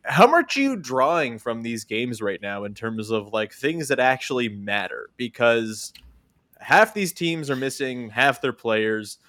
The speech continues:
Obviously, there's been postponements. There's guys in and out of the lineup. The Raptors, of course, have Pascal Siakam and Delano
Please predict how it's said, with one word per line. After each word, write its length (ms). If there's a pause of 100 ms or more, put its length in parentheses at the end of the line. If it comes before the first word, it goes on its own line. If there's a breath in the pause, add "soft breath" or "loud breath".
(180 soft breath)
Obviously, 360
there's 140
been 160
postponements. 760
There's 200
guys 300
in 80
and 80
out 80
of 80
the 40
lineup. 460
The 100
Raptors, 480
of 100
course, 260
have 180
Pascal 320
Siakam 680
and 160
Delano 300